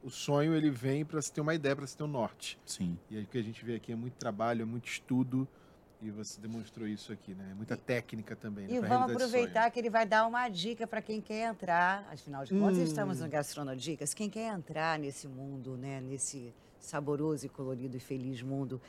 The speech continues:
Speaker 3: dá uma dica, como é que as pessoas, como é que ela pode chegar a isso aqui? O que que você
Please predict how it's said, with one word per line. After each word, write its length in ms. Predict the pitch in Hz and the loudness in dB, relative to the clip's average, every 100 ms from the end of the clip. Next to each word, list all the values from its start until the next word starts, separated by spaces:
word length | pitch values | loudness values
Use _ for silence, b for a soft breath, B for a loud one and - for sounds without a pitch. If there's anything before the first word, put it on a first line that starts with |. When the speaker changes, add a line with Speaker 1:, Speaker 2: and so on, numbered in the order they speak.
| B B | B B
Speaker 3:
dá 180 | 208 262 | -4 -2
uma 160 | 294 277 | 0 2
dica, 200 | 208 - | 2 2
como 120 | 269 | 2
é 40 | |
que 80 | 277 | 4
as 80 | 262 | 4
pessoas, 420 | - 226 - 202 | 6 4 4 2
como 180 | 202 196 | 2 4
é 60 | 202 | 4
que 100 | 208 | 4
ela 260 | 196 185 165 - - - - - - - - | 6 6 4 -4 -20 -20 -20 -20 -20 -20 0
pode 180 | 165 147 | 2 4
chegar 300 | - 135 135 | 4 2 0
a 60 | |
isso 200 | 123 - | 0 -4
aqui? 200 | 101 - | -12 -16
O 300 | - - - - | -20 -20 -20 -20
que 60 | |
que 100 | 123 | -16
você 300 | - 151 135 | -6 -4 -4